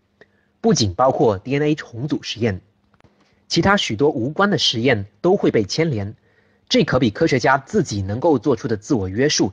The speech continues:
要严厉得多了。”律师的这段发言啊，起到了神奇的效果，会场上的争论逐渐停歇下来，大家开始希望达成某种共识。可以说，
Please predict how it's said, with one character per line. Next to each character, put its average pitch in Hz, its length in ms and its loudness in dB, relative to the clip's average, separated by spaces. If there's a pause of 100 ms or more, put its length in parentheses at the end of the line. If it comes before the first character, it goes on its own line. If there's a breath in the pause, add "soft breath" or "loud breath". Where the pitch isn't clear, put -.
(140 soft breath)
要 117 160 2
严 104 260 -4
厉 147 60 2
得 117 100 -2
多 143 280 0
了。” - 160 -6 (1300)
律 175 180 2
师 - 140 2
的 160 80 2
这 131 140 2
段 104 180 2
发 117 160 2
言 104 200 -2
啊， 98 200 -2
起 - 140 -8
到 110 120 2
了 101 180 2
神 113 140 -8
奇 - 80 -8
的 110 80 0
效 147 240 0
果， - 240 -10 (440)
会 - 220 2
场 95 180 -6
上 117 140 -4
的 98 80 -4
争 156 260 0
论 113 220 2
逐 104 140 -8
渐 113 220 0
停 107 180 -8
歇 143 140 0
下 135 160 -4
来， 92 220 -8 (640)
大 175 120 4
家 170 140 6
开 - 240 2
始 - 120 -2
希 131 220 -2
望 127 240 2
达 104 140 -4
成 127 160 -6
某 120 160 -2
种 95 200 -6
共 139 200 0
识。 101 340 -4 (840)
可 120 100 0
以 107 80 2
说， 123 340 0